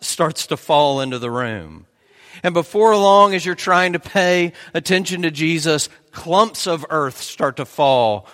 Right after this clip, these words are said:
from the roof. And then you see a hand poke through. And a hole big enough to, to lower a man down the roof is ripped apart from that house. Um, now, let me just say, that might be a little distracting.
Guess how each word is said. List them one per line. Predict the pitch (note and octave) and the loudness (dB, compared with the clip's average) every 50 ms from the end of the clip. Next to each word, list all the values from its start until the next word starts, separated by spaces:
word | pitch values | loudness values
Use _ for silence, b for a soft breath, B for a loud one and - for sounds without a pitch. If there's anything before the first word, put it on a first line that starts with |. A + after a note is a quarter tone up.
| B B B | B B B
from | B - D3+ C#3+ C#3 | B -4 -2 -2 0
the | C3+ C3 | 0 0
roof. | C3 B2+ A2+ G#2 F#2+ F#2 - - B B B B | 2 2 2 0 0 -4 -10 -18 B B B B
And | C3+ D3 | -4 -2
then | D#3+ E3 E3+ | -2 -2 -2
you | E3+ D#3 | -2 -2
see | - - D#3 C#3+ | 0 0 0 0
a | C3+ | -2
hand | B2+ A#2 D3 D3+ D3 C#3+ C3+ B2 A#2+ G#2 G#2+ | -4 -4 -6 -4 -2 -2 -2 -4 -6 -8 -10
poke | - B2 G2+ F#2 - | -8 -8 -8 -8 -10
through. | - - - F2 E2 D2+ C#2+ D#2+ - _ _ _ _ _ B B B B B B B B B B | -14 -16 -14 -14 -14 -14 -18 -20 -20 _ _ _ _ _ B B B B B B B B B B
And | E3+ F3+ | -2 -2
a | F3+ D#3+ D3+ - - | -2 -2 -4 -14 -16
hole | - - - A3 A3 A3+ A3+ G#3 | -14 -6 0 4 6 6 6 6
big | E3+ C3+ C3+ G3+ A3 A#3 B3+ | 4 2 4 4 4 4 4
enough | B3 A#3 A#3 A3+ A3+ A3 - - | 2 4 4 4 4 2 -2 -6
to, | - F3+ E3+ F3+ _ b b b b b | -4 -4 -4 -4 _ b b b b b
to | - F3+ | -4 -2
lower | F3 F3 F3+ F3+ F#3 F#3+ G#3 G#3+ A3 G#3+ | 0 2 2 4 4 6 6 6 6 4
a | E3+ D#3 E3 | 4 0 -2
man | D#3+ D3+ D3 D3 D#3 D#3+ F3+ F#3+ F#3+ F#3 E3+ D3+ | -4 -4 -6 -4 -4 -2 -2 0 0 -2 0 0
down | D3+ D3 D3 C#3 | 0 0 0 -2
the | C3+ B2 | -4 -6
roof | A#2+ A2+ A#2+ C#3 A#2+ F#2+ F2 - - - - b b b b b - | -6 -6 -6 -6 -6 -8 -10 -16 -20 -20 -20 b b b b b -8
is | D#3+ C3+ C3 | -8 -8 -6
ripped | C#3 C3 D#3 E3 E3 - - | -6 -2 0 -2 -2 -2 -8
apart | D#3+ - - - D#3 D3 C#3 B2+ - | -8 -8 -6 -2 0 0 0 0 -2
from | - - C#3 B2 | -6 -12 -8 -4
that | B2 A#2+ G#2+ | -4 -4 -4
house. | G#2+ B2 A#2 G2 E2 D#2 D#2+ - - - - _ - | -4 -6 -6 -6 -8 -12 -16 -20 -20 -20 -20 _ -10
Um, | - D#3 C#3+ C#3+ C3+ B2 A#2 A2 G#2 G#2 B B B B B B B B B B - | -6 -4 -2 0 -2 -2 -2 -6 -12 -14 B B B B B B B B B B -2
now, | - G#3 - - - - - - - - - | -2 -2 -2 -4 -12 -20 -20 -20 -20 -20 -20
let | - - - G3+ G#3+ | -16 -12 -8 -6 -4
me | G#3+ G#3 | -4 -2
just | F3 F3 D#3 - | -2 -2 -2 0
say, | - D3 C#3+ C#3+ - b b b b b b _ _ _ | 0 0 0 0 -4 b b b b b b _ _ _
that | E3 D#3 G#3+ C4 A#3+ | -2 0 0 0 2
might | G3+ G3 F3 D#3+ | 0 -2 -2 -2
be | E3 E3+ | -2 -4
a | E3+ | -2
little | E3+ E3+ F3 F3+ F3 | -2 -4 -6 -6 -8
distracting. | E3+ F#3 E3 - - F3+ F#3+ G3 F#3+ _ - - C#2+ E2 | -10 -10 -12 -10 -8 -8 -8 -8 -8 _ -18 -18 -18 -20